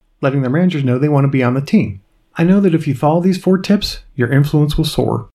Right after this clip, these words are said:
So let's briefly recap. Tip number one, ask better questions. Tip number two, understand your customers. Tip number three, how are you going to measure success?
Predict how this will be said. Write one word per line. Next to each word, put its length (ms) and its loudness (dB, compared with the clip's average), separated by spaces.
So 140 -6
let's 220 0
briefly 420 0
recap. 460 -4
Tip 120 0
number 200 -2
one, 380 0
ask 200 -4
better 200 -2
questions. 600 -2
Tip 120 -2
number 240 2
two, 460 0
understand 400 0
your 100 0
customers. 560 -2
Tip 140 0
number 220 2
three, 400 0
how 140 -2
are 60 4
you 80 2
going 200 2
to 120 -4
measure 220 0
success? 640 -4